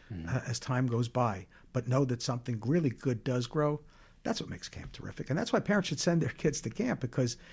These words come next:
Speaker 2: you know, no matter what you've got in a child and what they like and what their, you know, their favorite activities may or may not be, camp is about, uh, teaching them the social skills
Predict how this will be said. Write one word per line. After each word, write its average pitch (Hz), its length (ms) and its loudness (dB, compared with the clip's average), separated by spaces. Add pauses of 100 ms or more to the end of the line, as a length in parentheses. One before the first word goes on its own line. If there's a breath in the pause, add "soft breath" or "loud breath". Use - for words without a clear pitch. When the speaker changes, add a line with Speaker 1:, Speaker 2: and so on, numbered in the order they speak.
(340 loud breath)
Speaker 2:
you 160 80 2
know, 143 100 4
no 147 100 2
matter 151 240 4 (440)
what 220 200 4 (360)
you've 139 280 0
got 160 380 2
in 123 100 -4
a 117 60 0
child 156 420 0
and 117 80 0
what 147 140 -4
they 117 100 -2
like 160 360 2
and 104 160 -2
what 135 160 -6
their, 117 300 0 (460 soft breath)
you 123 80 -2
know, 120 80 2
their 113 120 -4
favorite 147 280 4
activities 165 500 4
may 156 180 8
or 151 60 6
may 143 120 6
not 147 240 2
be, 170 260 2 (380 soft breath)
camp 262 320 0
is 165 120 4
about, 156 440 2 (500 soft breath)
uh, - 100 -2 (100)
teaching 185 360 0
them 156 120 2
the 143 60 2
social 180 360 -2
skills 123 520 -2